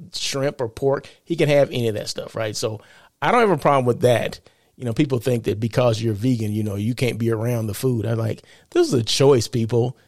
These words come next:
This is like, I, it wasn't for religious reason. It was just, this is my choice. So if I wanna,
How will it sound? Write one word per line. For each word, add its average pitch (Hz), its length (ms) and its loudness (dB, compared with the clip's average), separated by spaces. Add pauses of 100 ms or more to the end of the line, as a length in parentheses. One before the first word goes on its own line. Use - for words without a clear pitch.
(140)
This 190 100 -2
is 208 80 -2
like, 175 240 4
I, 131 120 4
it - 340 0
wasn't 185 300 0
for 175 140 2
religious 123 460 2
reason. 117 320 -2
It 139 80 0
was 143 100 -4
just, 143 280 -6
this 160 160 -2
is 147 100 -8
my 139 160 -2
choice. 151 380 -2
So 110 180 -4
if 107 100 -6
I 135 100 0
wanna, 143 340 -2